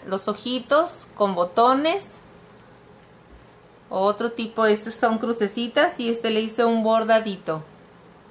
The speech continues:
do-, líneas, este, bien pachoncitas. Espero les haya gustado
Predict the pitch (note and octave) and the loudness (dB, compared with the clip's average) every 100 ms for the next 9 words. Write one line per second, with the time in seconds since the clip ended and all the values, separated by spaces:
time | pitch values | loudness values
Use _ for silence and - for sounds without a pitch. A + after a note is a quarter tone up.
0 | - - - - - F#3 - F#3 F3+ F3 | -20 -20 -20 -20 -18 -16 -14 -6 -2 -2
1 | G3+ G#3 G#3+ A3 A3 - - G#3+ - - | 0 0 2 2 0 -4 -12 -18 -18 -8
2 | E3+ E3+ - F3+ E3 D#3+ F3 F#3 F#3+ G3 | -8 -6 -6 -2 -2 -2 -2 -2 -2 -2
3 | G3 G3 - F#3 F#3 A3+ A3+ D4 F#4 - | 0 0 -2 -6 -4 -6 0 0 0 -8
4 | - - - - - - - - - - | -20 -20 -20 -20 -20 -20 -20 -20 -20 -20
5 | - - - - - - G#3 G#3+ G3+ G3+ | -20 -20 -20 -20 -18 -4 0 2 0 0
6 | G#3 G#3 F#3+ F3+ - A3+ B3+ E4+ | 2 2 0 -4 0 2 2 0